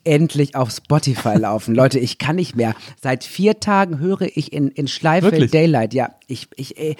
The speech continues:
Speaker 1: die No Angels, weißt du, dat-, das, ich will nicht immer sagen, früher war alles besser.
Speaker 2: Ja.
Speaker 1: Aber diese Band für eine nicht weiße Person,
Speaker 2: Ja.
Speaker 1: das war für mich damals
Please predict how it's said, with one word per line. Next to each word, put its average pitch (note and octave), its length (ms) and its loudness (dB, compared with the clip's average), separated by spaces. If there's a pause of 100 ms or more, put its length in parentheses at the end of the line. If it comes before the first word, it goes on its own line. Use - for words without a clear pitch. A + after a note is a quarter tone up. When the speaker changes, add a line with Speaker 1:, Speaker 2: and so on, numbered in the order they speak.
(760)
Speaker 1:
die E3+ 80 2
No F#3 120 2 (120)
Angels, A#3+ 640 2 (920)
weißt F#3+ 220 0
du, A3 100 4
dat-, G3 340 -2 (200)
das, G3+ 260 0 (680)
ich - 200 -6
will A3+ 80 8
nicht B3+ 160 4
immer G3+ 200 6
sagen, G3 220 4
früher G3+ 260 4
war F#3 100 4
alles E3+ 200 0
besser. A#2 360 0
Speaker 2:
Ja. G#2+ 180 0 (360)
Speaker 1:
Aber F3 260 4
diese A3+ 500 4
Band E3 580 2 (400)
für D#3+ 240 -2
eine D3 340 4
nicht E3+ 300 2
weiße D#3+ 280 4
Person, C3+ 640 0
Speaker 2:
Ja. A#2 220 2 (720)
Speaker 1:
das C3+ 160 -2
war D#3 140 4
für D3 100 2
mich F3 220 0
damals C#3 580 4